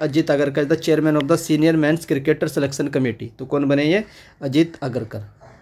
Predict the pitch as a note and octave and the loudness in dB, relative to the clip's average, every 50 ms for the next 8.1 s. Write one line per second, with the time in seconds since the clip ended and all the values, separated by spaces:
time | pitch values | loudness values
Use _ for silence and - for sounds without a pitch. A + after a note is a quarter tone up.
0 | _ _ _ _ _ _ _ - - - - E3 D3+ E3 D#3 D#3+ E3 D#3+ E3 E3+ | _ _ _ _ _ _ _ -14 -10 -6 0 4 4 4 6 4 2 2 2 2
1 | E3 E3+ E3 - D#3+ - E3+ D#3+ D#3 D#3+ D#3 D3 D3 E3+ D#3+ D#3 E3 D#3 D3 D3+ | 0 0 0 -4 -2 2 2 4 4 4 2 2 2 0 2 2 2 2 2 2
2 | D#3 D#3 D3 - D#3+ D3 D3 D3+ D3 - D#3 D#3+ E3 - D#3 D3+ D3+ C#3 - C#3 | 0 -2 -2 -2 -2 0 0 -2 -2 -2 -4 -4 -2 0 0 0 0 0 -2 -4
3 | E3 D3 C3+ D3+ C#3+ D3 D3 C#3 D3 C#3 C#3+ D3 C#3 D3 F3 F#3+ - - _ _ | -4 -2 0 2 2 2 2 2 0 0 0 2 2 2 2 0 -2 -6 _ _
4 | _ _ - D3 - - D3+ C#3 C3+ C3 A2+ G#2 - A2+ G#2 G2 - _ _ _ | _ _ -14 -6 -2 0 2 2 2 0 -2 -4 -6 -10 -12 -12 -14 _ _ _
5 | _ _ _ _ _ _ C#3 D3+ D3+ D3+ D#3+ D3+ F3+ E3+ D#3+ F3 F3 E3 D#3+ F3 | _ _ _ _ _ _ -2 0 2 2 4 4 4 4 6 4 4 4 2 0
6 | F3 - F3+ E3 E3 F3 F3+ F3+ - - - - - _ _ _ _ _ _ _ | 0 0 0 0 2 2 2 0 -2 -4 -10 -18 -20 _ _ _ _ _ _ _
7 | - - _ E3+ E3+ F#3 G3 F3+ E3 D#3+ E3+ D#3 D#3+ D#3+ D#3+ E3+ D#3+ D#3 D#3 D3 | -20 -6 _ 2 4 6 6 6 6 4 4 4 4 4 4 4 4 2 2 2
8 | F3 | 0